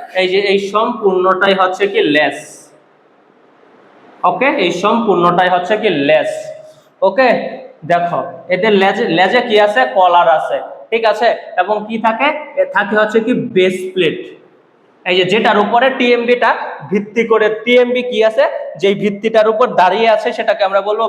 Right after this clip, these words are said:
বেস প্লেট। ঠিক আছে, টিএমবি যেই ভিত্তিটার উপর দাঁড়িয়ে আছে সেটাকে আমরা বলবো বেস প্লেট। দেখো বেস প্লেট কয়টি আছে? এদের বেস প্লেট একটি আছে। বেস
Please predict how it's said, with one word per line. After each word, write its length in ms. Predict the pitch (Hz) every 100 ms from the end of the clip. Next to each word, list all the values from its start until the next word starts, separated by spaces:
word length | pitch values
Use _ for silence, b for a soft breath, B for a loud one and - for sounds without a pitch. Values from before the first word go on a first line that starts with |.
| -
বেস 200 | 202 208 202
প্লেট। 260 | 196 165 156 - B -
ঠিক 160 | 247
আছে, 200 | 233 226 233
টিএমবি 500 | 240 233 233 233 311 - - -
যেই 200 | 202 202
ভিত্তিটার 540 | 202 202 226 226 220
উপর 200 | 220 226 202
দাঁড়িয়ে 340 | 156 170 226 240
আছে 260 | 190 269 311 - -
সেটাকে 360 | - 208 208 214
আমরা 220 | 202 208
বলবো 280 | 208 226 247 226 170
বেস 220 | 196 202 202
প্লেট। 240 | 185 156 - - -
দেখো 200 | 208 208
বেস 260 | 165 190 202 190
প্লেট 220 | 220 220
কয়টি 280 | 240 240 220
আছে? 260 | 214 214 320 311 B
এদের 280 | 180 170 190 175
বেস 200 | 160 170 170
প্লেট 240 | - 240 - - -
একটি 360 | 220 214 - 151
আছে। 280 | 143 135 135 127 - - _ _ _ _ _ _ _ _ _ _ _ - - - - - 127
বেস 300 | 139 151